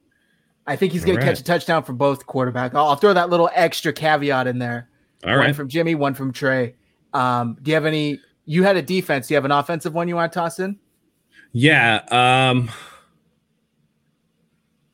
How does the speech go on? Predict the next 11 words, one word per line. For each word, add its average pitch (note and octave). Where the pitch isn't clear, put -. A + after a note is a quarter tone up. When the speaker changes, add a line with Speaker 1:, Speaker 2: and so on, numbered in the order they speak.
Speaker 2:
Trey C3+
Lance B2
has G#2
more A2
total G#2+
touchdowns F#2+
than E2+
Jimmy E2+
Garoppolo D2
tomorrow. -
Speaker 1:
Wow. -